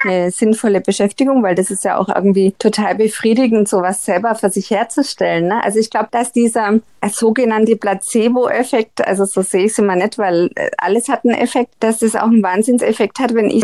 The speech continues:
sage, "Ich tu mir jetzt was Gutes, ich hab ein Hautproblem, ah, dann nehme ich jetzt mal das Rezept von der Alena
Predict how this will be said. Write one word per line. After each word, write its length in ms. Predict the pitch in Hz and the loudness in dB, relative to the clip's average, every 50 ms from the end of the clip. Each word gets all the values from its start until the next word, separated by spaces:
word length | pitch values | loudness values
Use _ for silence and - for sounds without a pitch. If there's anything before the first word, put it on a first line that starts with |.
| 220 226 | 2 2
sage, 180 | 226 202 202 202 | 0 0 0 0
"Ich 160 | 220 220 - | -2 -2 -2
tu 140 | - 247 240 | 0 2 2
mir 160 | 240 233 233 | 2 2 2
jetzt 140 | 214 214 - | 0 -2 -2
was 240 | 208 202 202 - - | -2 -2 -2 -2 -2
Gutes, 380 | - 262 269 311 302 285 - | 0 0 2 2 0 0 -2
ich 120 | 262 - 233 | -2 -2 0
hab 80 | 208 | 2
ein 160 | 220 202 214 202 | 2 2 2 2
Hautproblem, 720 | 196 220 220 - - 254 233 240 233 226 226 226 226 - - | 0 -2 -4 -4 -4 -2 0 0 2 2 2 2 2 0 0
ah, 240 | - 220 233 240 240 | -2 -4 -2 -2 0
dann 100 | 233 226 | 2 2
nehme 140 | 226 220 226 | 2 2 2
ich 80 | 226 | 2
jetzt 180 | 240 214 - - | 0 0 0 0
mal 140 | 233 220 220 | 0 0 -2
das 120 | 220 - 226 | -2 -2 -2
Rezept 280 | 214 214 - 233 233 | -2 0 -2 -2 -2
von 160 | - 277 254 | 0 0 0
der 160 | 247 233 220 - | 0 0 0 0
Alena 420 | 202 196 196 202 208 226 277 | 0 0 2 2 2 0 0